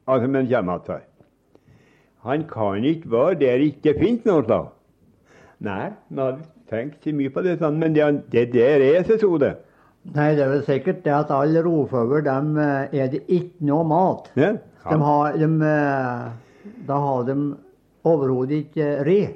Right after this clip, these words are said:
Speaker 1: Ja. Nei.
Speaker 2: De venter til det blir godt matår.
Speaker 1: Ja. Det er naturlig.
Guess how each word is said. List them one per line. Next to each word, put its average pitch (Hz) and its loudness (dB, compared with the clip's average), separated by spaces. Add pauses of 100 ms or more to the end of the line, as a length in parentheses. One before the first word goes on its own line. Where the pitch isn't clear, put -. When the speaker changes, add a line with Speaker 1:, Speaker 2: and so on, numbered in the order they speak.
Speaker 1:
Ja. 139 4 (480)
Nei. 87 -10 (180)
Speaker 2:
De 135 -8
venter 139 -2
til 143 -6
det 156 -6
blir 143 -4
godt 131 -4
matår. 107 -8 (140)
Speaker 1:
Ja. 139 0 (920)
Det - -
er 139 4
naturlig. 170 4